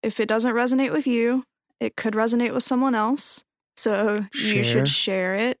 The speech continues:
Speaker 2: Yeah.
Speaker 1: Email it to people. Do, if you still email, I don't
Speaker 2: Mm-hmm.
Speaker 1: know. Share it around Facebook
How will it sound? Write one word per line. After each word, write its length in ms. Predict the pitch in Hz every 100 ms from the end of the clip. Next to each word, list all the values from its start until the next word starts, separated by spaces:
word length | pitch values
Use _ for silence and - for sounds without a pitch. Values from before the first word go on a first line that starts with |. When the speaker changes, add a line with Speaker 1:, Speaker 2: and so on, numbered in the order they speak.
| _
Speaker 2:
Yeah. 280 | - 110 104 - _ _ _ -
Speaker 1:
Email 360 | 208 202 202 220
it 180 | 240 - _ -
to 140 | 254 _ -
people. 400 | 269 262 269 262
Do, 240 | 233 220 -
if 180 | 220 -
you 320 | 220 226 240
still 560 | 220 - - 240 247 247 - - -
email, 580 | 240 240 233 240 262 254 -
I 140 | - 233
don't 120 | 233
Speaker 2:
Mm-hmm. 80 | 233 233
Speaker 1:
know. 60 | 247 _ _ _ _ _ -
Share 160 | 254 240
it 40 |
around 200 | 233 233
Facebook 460 | 240 233 - 226